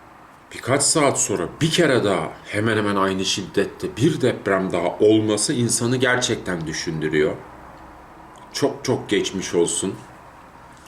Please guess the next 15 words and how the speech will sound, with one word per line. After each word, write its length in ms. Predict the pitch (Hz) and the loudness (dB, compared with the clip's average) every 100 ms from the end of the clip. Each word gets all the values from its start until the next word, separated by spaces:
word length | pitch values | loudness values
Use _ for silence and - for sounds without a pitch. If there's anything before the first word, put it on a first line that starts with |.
| - | -2
Lütfen 420 | 110 - 101 101 117 - - - - - - | -2 0 -2 -2 -6 -18 -20 -20 -20 -18 -4
yani 320 | 104 107 104 | -2 0 0
deprem 460 | 110 107 113 117 113 | -2 -2 0 2 2
haberlerini, 760 | 107 98 92 90 85 85 85 90 - - - - - - | 2 2 2 2 2 2 -2 -4 -12 -20 -20 -20 -18 -4
yıkıntıları, 840 | 107 - 117 98 - 101 92 82 | -4 0 -2 -2 0 4 4 4
yardım 420 | 85 98 104 113 110 | 4 4 4 0 0
çağrısında 600 | 107 95 90 - 95 90 | 2 4 2 0 0 0
bulunan 260 | 92 92 | 0 2
insanların 760 | 95 95 - 92 87 85 87 87 | 0 0 0 0 0 0 -2 -2
videolarını 580 | 90 95 87 87 85 | 0 2 4 2 -2
paylaşmak 760 | 85 95 92 92 - 110 113 - | -2 0 0 0 -2 -2 -2 -2
yerine 380 | 98 90 104 143 - - - - - - | -2 0 -2 -2 -6 -18 -20 -20 -12 -2
en 300 | 135 156 127 | 0 0 -2
kısa 300 | - - 113 | -4 2 4
yoldan 500 | 104 101 95 120 | 6 4 2 0